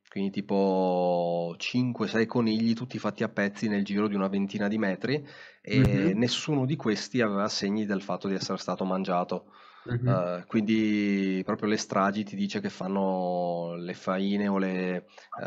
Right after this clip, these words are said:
Speaker 1: volpi rabbiose quando entrano in un pollaio, che uccidono tutto fino a che più nulla
Speaker 2: Mhm.
Speaker 1: si muove, insomma,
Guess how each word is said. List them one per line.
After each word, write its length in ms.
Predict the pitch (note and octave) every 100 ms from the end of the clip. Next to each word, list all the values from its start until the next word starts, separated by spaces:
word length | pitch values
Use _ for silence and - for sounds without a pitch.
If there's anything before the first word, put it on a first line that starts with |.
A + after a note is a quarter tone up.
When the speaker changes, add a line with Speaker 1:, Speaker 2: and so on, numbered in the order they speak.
| - -
Speaker 1:
volpi 320 | A2 A#2 A2+ A#2
rabbiose 580 | A2+ A2+ A2 G#2 G#2+
quando 240 | A2 F#2+ G2
entrano 280 | G2+ G#2 G2+
in 60 |
un 120 | F#2+
pollaio, 560 | F#2+ G2 F#2 F#2 G#2+ A2+
che 580 | A2 F#2+ G2+ G2 G2 F#2
uccidono 760 | F2 A#2 C3 - - A#2 A2+ A2+
tutto 600 | C#3 B2+ - C3+ C3+ - - -
fino 220 | - A2
a 40 | G#2
che 180 | G#2
più 140 | G2+ G#2+
nulla 240 | F#2+ G2
Speaker 2:
Mhm. 20 |
Speaker 1:
si 160 | F#2 -
muove, 320 | F#2 G2 G2
insomma, 520 | F#2+ - F2+ F2+ F2+